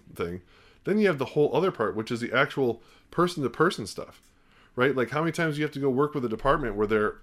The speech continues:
hardcore against whatever it is that you're trying to do? And you have to do this whole political ninja moves to get them on board to want to get, you know, to do this product with you. You know, it's like we have a project with, uh, New York City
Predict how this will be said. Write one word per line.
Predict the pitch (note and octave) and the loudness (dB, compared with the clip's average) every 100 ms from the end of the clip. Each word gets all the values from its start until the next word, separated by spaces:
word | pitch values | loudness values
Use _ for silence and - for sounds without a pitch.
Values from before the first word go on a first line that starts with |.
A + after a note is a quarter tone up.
| - - | -20 -4
hardcore | - C#3 C3+ - A#2+ | 0 2 0 0 0
against | G#2 B2 D3 - | 0 -2 -2 -2
whatever | G#2+ G#2 G#2 | 0 0 0
it | |
is | G2+ | -4
that | F#2+ | -6
you're | F#2+ | -8
trying | - F#2+ F2+ | -6 -6 -6
to | |
do? | F2+ F2+ | -6 -6
And | G2+ | -6
you | A#2 | -4
have | C3+ B2+ | -2 -4
to | A#2 | -4
do | A2+ | -6
this | A2 G#2+ - | -4 -4 -4
whole | - B2 | -2 -4
political | - G#2+ A#2+ B2 B2 A2 G#2 - - - - - - | -4 -2 0 0 2 2 2 -4 -12 -12 -12 -14 -8
ninja | G#2+ C3 D#3 C3+ | 0 2 4 2
moves | G#2+ G#2+ G2+ | 4 2 0
to | - | -4
get | A2+ - D#3 | -4 -2 2
them | C3 B2+ A#2+ - - - | 4 4 -2 -12 -20 -8
on | B2 C3+ B2+ | 2 2 4
board | A2+ D3 B2 A2 G#2 - | 4 6 6 4 -2 -12
to | A#2+ | -8
want | G#2 G2+ B2+ C3+ - A#2+ | -6 0 2 2 -2 -14
to | - A#2 | -10 -4
get, | A2+ G2+ - | -2 -2 -2
you | A#2 | 0
know, | G2+ | -2
to | A2+ | -2
do | A2+ | -2
this | G#2+ G2+ | -2 -2
product | - C3 B2+ - | 2 2 2 -2
with | F2 | -10
you. | - B1+ | -12 -10
You | G#2+ | -4
know, | G#2+ | -2
it's | A2 | 0
like | A#2 G#2+ | -2 -4
we | A#2 C3 | -4 -2
have | B2 | -2
a | B2+ | -4
project | A#2+ C3+ B2+ B2 - | -2 0 0 -4 -2
with, | A#2 G#2+ - | -4 -4 -8
uh, | G#2+ G#2 | -6 -4
New | A#2 | -2
York | A#2+ A2+ | -2 -4
City | - A#2+ A2+ G#2+ | -6 -6 -6 -10